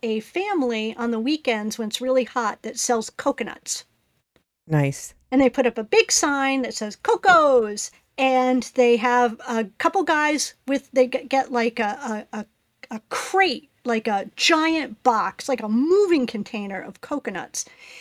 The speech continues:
Speaker 1: And they have a couple guys with machetes, and they cut them up, and then they give you a straw, just like when you're in the tropics. Like, we would get them in Hawaii all the time. Ben is not a fan. I love them. It's great electrolytes. It's great
Speaker 2: Mm-hmm.
Speaker 1: juice. Um,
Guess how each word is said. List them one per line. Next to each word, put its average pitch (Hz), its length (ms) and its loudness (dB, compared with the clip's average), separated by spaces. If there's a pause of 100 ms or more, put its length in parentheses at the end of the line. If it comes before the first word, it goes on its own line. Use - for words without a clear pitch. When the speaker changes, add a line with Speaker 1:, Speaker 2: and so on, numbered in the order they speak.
(220)
Speaker 1:
And 277 180 4
they 269 80 4
have 247 220 2
a 226 40 0
couple 320 240 -2
guys 311 280 2
with 277 160 -2
machetes, 240 640 0
and 240 200 -2
they 214 100 -2
cut - 300 -2
them 349 100 4
up, 285 300 0 (380)
and 262 160 4
then 254 160 4
they 233 100 2
give 262 180 -2
you 311 140 2
a 262 40 2
straw, 214 600 2 (340)
just - 220 0
like 370 280 2
when 294 200 2
you're 277 180 2
in 254 240 2
the 247 80 2
tropics. 214 540 -4
Like, 214 180 -6 (100)
we 240 140 -4
would 233 160 -4
get 233 180 -2
them 226 160 -2
in 220 260 -6
Hawaii 196 420 -4
all 220 180 -4
the 226 80 -4
time. 196 480 -10
Ben 285 220 4
is 240 120 0
not 196 160 -4
a 190 60 -8
fan. 185 340 -12
I 233 200 0
love 196 320 -6
them. 190 180 -10
It's - 320 -12
great 233 320 0
electrolytes. 202 800 -6
It's - 200 -12
great 220 420 -4
Speaker 2:
Mm-hmm. 175 140 4
Speaker 1:
juice. 196 420 -4 (720)
Um, 233 400 2